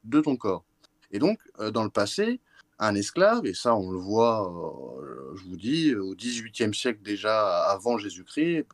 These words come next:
dans les lois d'Hammurabi, donc les lois akkadiennes, babyloniennes, euh, il y avait déjà des esclaves, mais là c'était des esclaves où on touchait aux trois attributs. C'est-à-dire que à la fois le corps de l'esclave,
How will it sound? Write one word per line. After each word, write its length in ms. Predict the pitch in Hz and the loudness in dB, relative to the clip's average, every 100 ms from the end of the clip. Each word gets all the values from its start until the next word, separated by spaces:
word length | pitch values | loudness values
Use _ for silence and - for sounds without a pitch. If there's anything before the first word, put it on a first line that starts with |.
| - 101 | -16 -8
dans 140 | 98 | -6
les 120 | 95 | -4
lois 200 | 104 117 | 4 4
d'Hammurabi, 540 | 107 98 95 98 110 175 | 4 0 0 0 -2 -6
donc 200 | 107 101 | -6 -4
les 100 | 95 | -2
lois 220 | 98 92 | -2 -2
akkadiennes, 540 | - 92 87 127 151 | -2 -4 -2 0 0
babyloniennes, 680 | 113 95 92 85 87 131 180 156 _ _ - - - - | -2 -8 -10 -12 -8 -8 -8 -12 _ _ -20 -20 -12 -6
euh, 300 | 98 90 78 78 80 69 65 | -4 -4 -6 -6 -8 -10 -14
il 120 | - 104 | -10 -4
y 60 | |
avait 140 | 92 104 | -2 4
déjà 240 | 123 127 | 4 6
des 200 | 110 92 | 4 0
esclaves, 320 | 92 180 220 135 | 0 2 2 2
mais 80 | |
là 120 | 110 165 | 2 2
c'était 260 | - 113 | 0 -6
des 200 | 107 98 | -6 -4
esclaves 320 | 101 - 196 156 | -4 0 0 0
où 60 | |
on 140 | 117 107 | -2 -4
touchait 320 | 147 - 190 | -8 -4 -2
aux 100 | 117 | -2
trois 460 | - - 220 226 | -4 -4 -2 -2
attributs. 420 | 131 - 196 175 - _ _ _ _ - | -4 -8 -12 -12 -14 _ _ _ _ -12
C'est-à-dire 460 | 110 110 117 123 | -8 -4 -2 -2
que 180 | - 104 | -2 -4
à 100 | 131 | 2
la 120 | 156 151 | 2 2
fois 220 | - 160 | 4 4
le 140 | 135 | 4
corps 460 | - - 175 165 123 | 0 -2 0 0 -2
de 60 | 120 | -4
l'esclave, 460 | 117 - 113 101 | -6 -4 -2 -2